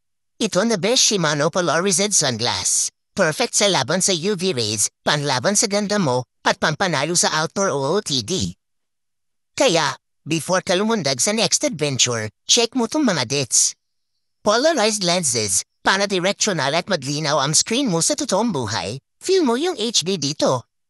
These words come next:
U V four hundred lenses, para sure na protected ang mga mata mo sa init at cruelty ng araw.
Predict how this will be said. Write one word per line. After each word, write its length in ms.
U 240
V 160
four 160
hundred 400
lenses, 560
para 320
sure 160
na 160
protected 560
ang 80
mga 160
mata 240
mo 160
sa 160
init 320
at 160
cruelty 400
ng 160
araw. 480